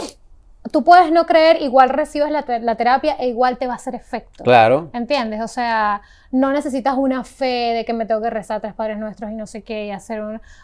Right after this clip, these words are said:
Speaker 1: ¿sabes? No, no, no, no hace falta. Claro, obviamente mientras más, eh, lo que yo le explicaba a Juan, mientras más limpio estés, mientras más, este, tengas conciencia de tu cuerpo, pues más energía va a entrar. Es como cuando tienes un, un aire acondicionado, un filtro,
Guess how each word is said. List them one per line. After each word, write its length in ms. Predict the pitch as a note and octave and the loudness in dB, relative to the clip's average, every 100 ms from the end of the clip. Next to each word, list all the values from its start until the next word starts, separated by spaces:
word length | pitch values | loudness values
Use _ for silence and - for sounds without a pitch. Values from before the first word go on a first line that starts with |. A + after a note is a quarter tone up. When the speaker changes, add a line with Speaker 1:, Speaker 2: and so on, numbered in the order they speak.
| - | -20
Speaker 1:
¿sabes? 420 | - D4 B3 A3+ | 2 6 6 4
No, 400 | A#3+ B3 A#3+ - - _ - - | 0 0 -2 -4 -14 _ -20 -12
no, 380 | A3+ A#3 A#3 A#3+ | -6 -2 0 0
no, 260 | A#3 A#3 A#3+ | 0 -2 0
no 120 | B3 | -2
hace 180 | B3 C#4 | -2 -4
falta. 920 | - B3+ B3 A#3 B3+ B3 A#3+ A#3+ G#3+ - - - - | 0 0 0 -2 -2 0 0 -2 -4 -12 -20 -20 2
Claro, 300 | C#4 B3 G#3+ | 6 6 6
obviamente 400 | A3 A#3+ B3 C4+ | 4 2 0 0
mientras 500 | C#4+ C4 A3+ G3+ G3 | 0 0 -2 -2 -4
más, 520 | G3+ G3 G#3 - - | -4 -4 -4 -10 -10
eh, 80 | A#3+ | -6
lo 140 | A3 | -6
que 80 | A3 | -4
yo 60 | G#3+ | -6
le 60 | |
explicaba 340 | G#3 A#3+ A3+ A3 | -6 -4 -2 0
a 40 | |
Juan, 240 | B3+ B3 G#3 | 0 -2 -4
mientras 320 | G3+ G#3 G3 | -6 -8 -8
más 640 | G#3 G3+ G3+ G#3+ G#3 - - - | -8 -6 -4 -6 -8 -16 -20 -6
limpio 440 | C4 C4+ B3+ C#4 | -2 0 2 0
estés, 680 | A#3 - C#4+ C#4 C4+ - - - - - | 0 0 0 0 -4 -14 -20 -20 -20 -8
mientras 400 | A#3+ A3+ G#3+ G#3 | -4 -2 -2 -2
más, 640 | G#3+ G#3 G#3 G#3 A3 - | -2 0 0 -2 -4 -8
este, 880 | B3+ A#3+ - B3+ A#3+ A3+ A3 G#3+ G3+ - _ _ _ _ - | -6 -6 -4 -4 -2 0 0 -2 -4 -8 _ _ _ _ -4
tengas 280 | A#3+ A#3 G#3+ | 0 0 0
conciencia 500 | C4 A#3+ A#3+ A#3 A#3+ | -2 0 -2 0 -2
de 80 | A#3 | 0
tu 120 | B3 | 0
cuerpo, 400 | A#3+ A#3 C#4 C#4+ | 2 2 2 0
pues 240 | A3+ F3+ | 0 -4
más 340 | F#3+ F#3+ F#3 G3 | -6 -8 -6 -4
energía 380 | G#3 G3 G3 | -4 -2 -2
va 60 | F#3+ | -4
a 20 | |
entrar. 300 | F#3 C#4+ C#4+ | -4 0 0
Es 100 | G3 | 0
como 140 | A3 A3 | -2 -4
cuando 360 | A3+ A3 A3 | -2 -2 -2
tienes 260 | A3 G3+ G#3 | -4 -6 -6
un, 340 | A#3 A#3 A#3 | -6 -6 -8
un 280 | A3 G#3+ G#3 | -8 -8 -6
aire 200 | G#3+ A3 | -4 -4
acondicionado, 480 | A3+ A#3+ A#3 B3+ C4 | -4 -6 -6 -6 -4
un 140 | A#3 | -6
filtro, 540 | - C4+ A#3 G#3+ C4+ | -8 -6 -6 -2 -4